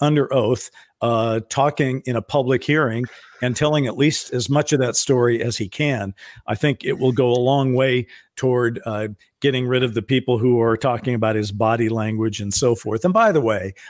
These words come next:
I just have to say, before I go back to the hearings on the body language thing, I watched him do both interviews with you. I, I, you know, uh, I, I, I look at his <laughs> body language just fine.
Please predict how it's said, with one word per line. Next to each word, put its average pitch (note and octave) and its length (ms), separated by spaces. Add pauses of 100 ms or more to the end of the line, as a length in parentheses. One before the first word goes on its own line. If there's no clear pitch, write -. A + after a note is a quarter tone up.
I C3+ 80
just D3 180
have C3 200
to A2+ 80
say, A#2 260
before A2+ 280
I A#2+ 40
go A2+ 120
back A2+ 240
to A2 80
the G2 100
hearings A2 360
on G#2 80
the G2+ 80
body G#2 320
language A2 460
thing, A2 160 (400)
I F3 100
watched D3+ 420
him B2 140
do B2 180
both B2 300
interviews A#2 640
with A2 180
you. A2+ 260
I, A2+ 360 (420)
I, A2 460
you A#2+ 100
know, G#2 340
uh, F#2 400
I, G#2+ 80 (140)
I, - 480
I A2 120 (160)
look B2 260
at A#2 80
his A#2 140
<laughs> - 140
body D#3 220
language A#2+ 540 (380)
just - 240
fine. F#2 400